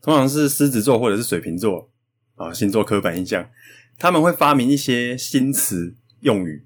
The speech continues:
啊。一开始讲的时候，大家都听不太懂，结果过了一小段时间，突然全班大流行，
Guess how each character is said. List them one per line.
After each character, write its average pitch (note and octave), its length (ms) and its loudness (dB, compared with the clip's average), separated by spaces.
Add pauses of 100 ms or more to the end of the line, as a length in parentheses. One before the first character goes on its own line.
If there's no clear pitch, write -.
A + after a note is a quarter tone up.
啊。 F2 260 -16
一 C#3 60 -4
开 C#3 180 2
始 C3+ 100 -4
讲 F2 180 -2
的 F#2 100 -6
时 - 100 -6
候， A2 160 0
大 A#2 100 -2
家 A2 120 0
都 A2+ 40 -4
听 G#2+ 160 -6
不 F#2+ 80 -6
太 G2+ 120 0
懂， - 280 -8
结 A2 120 -2
果 G2+ 100 0
过 C3 180 2
了 A2 80 2
一 C3 60 0
小 F#2+ 180 -2
段 A2+ 160 0
时 G2 180 -8
间， G2+ 220 -4
突 B2 120 -4
然 G2+ 280 -2
全 G2+ 240 -2
班 A2 220 -2
大 A2 160 0
流 F#2+ 160 -2
行， - 260 -8